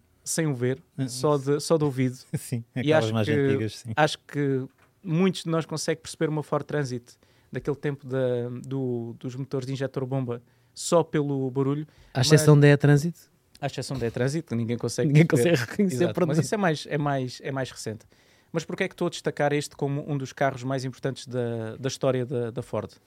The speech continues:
Speaker 1: Foi o primeiro comercial a ser desenvolvido de raiz como tal na, na Europa em mil novecentos e sessenta e cinco, e isto deu-lhe uma grande vantagem em termos, eh, comerciais. Porque como foi desenvolvido para ser um furgão, não um derivado de um
Speaker 2: Eh,
Speaker 1: carro
Speaker 2: eh,
Speaker 1: de, de
Speaker 2: eh,
Speaker 1: turismo.
Speaker 2: sim, eh, já, já havia alguns, eh, eh, o,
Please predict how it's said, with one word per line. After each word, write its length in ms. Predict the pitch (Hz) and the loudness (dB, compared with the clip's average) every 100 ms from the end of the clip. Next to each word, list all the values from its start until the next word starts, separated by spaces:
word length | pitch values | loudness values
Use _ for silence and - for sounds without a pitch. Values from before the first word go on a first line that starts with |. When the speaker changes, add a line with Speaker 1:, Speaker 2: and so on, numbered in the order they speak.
| _ _ _ _ | _ _ _ _
Speaker 1:
Foi 120 | - | 0
o 60 | 175 | 0
primeiro 320 | 180 170 160 | 0 0 0
comercial 420 | 156 - 143 131 | -4 -4 -2 -2
a 40 | 127 | -2
ser 200 | - 139 | -4 -4
desenvolvido 500 | 135 131 127 131 123 | -4 -4 -4 -6 -6
de 40 | |
raiz 180 | 131 117 | -8 -8
como 200 | - 123 | -8 -10
tal 260 | - 123 120 | -6 -6 -4
na, 240 | 120 117 | -6 -6
na 120 | 113 | -4
Europa 320 | 117 120 123 | -4 -4 -6
em 40 | 123 | -6
mil 120 | 123 | -4
novecentos 360 | 123 - 127 - | -6 -6 -8 -8
e 40 | |
sessenta 180 | 123 123 | -10 -10
e 20 | |
cinco, 300 | - 135 - | -8 -8 -6
e 40 | |
isto 120 | 151 - | -8 -2
deu-lhe 220 | 151 143 _ _ _ | -2 -2 _ _ _
uma 220 | 160 156 | 0 2
grande 280 | 143 151 143 | 4 2 0
vantagem 540 | 127 127 131 127 131 131 _ _ - | -4 0 0 0 -4 -10 _ _ -8
em 100 | 135 | -6
termos, 840 | - 139 135 127 127 123 120 - - | -2 -2 0 -4 -2 -4 -6 -12 -6
eh, 440 | 120 117 113 113 110 | -2 0 0 -4 -4
comerciais. 600 | 147 131 143 117 107 - _ _ - | -6 -4 -2 -2 -2 -12 _ _ -10
Porque 140 | 143 | -2
como 160 | 180 170 | 0 0
foi 140 | 175 | 0
desenvolvido 460 | 151 160 151 151 - | 0 0 0 -2 -4
para 120 | 139 | -6
ser 220 | - 151 | -2 -2
um 60 | 139 | -2
furgão, 480 | - 135 135 143 - | -4 -2 0 -2 -8
não 440 | - 143 156 147 | -2 2 2 2
um 40 | 160 | 2
derivado 440 | 147 143 147 135 | 2 4 4 4
de 40 | 139 | 0
um 120 | 135 | 2
Speaker 2:
Eh, 20 | |
Speaker 1:
carro 320 | 147 135 135 | 4 4 2
Speaker 2:
eh, 40 | 131 | -4
Speaker 1:
de, 360 | 135 131 123 | 0 0 0
de 100 | 120 | -4
Speaker 2:
eh, 20 | 127 | -6
Speaker 1:
turismo. 420 | 135 147 143 175 | 0 0 0 -8
Speaker 2:
sim, 340 | - - 120 117 | -10 -6 -6 -4
eh, 200 | 120 135 | -8 -8
já, 220 | 120 160 131 | -6 -6 -4
já 180 | 160 | 0
havia 200 | 143 143 | 0 4
alguns, 300 | 131 123 117 | 2 2 0
eh, 40 | 120 | 0
eh, 640 | 113 123 117 113 117 117 | -2 -2 -2 -2 -6 -6
o, 460 | 113 107 104 101 | -6 -6 -6 -6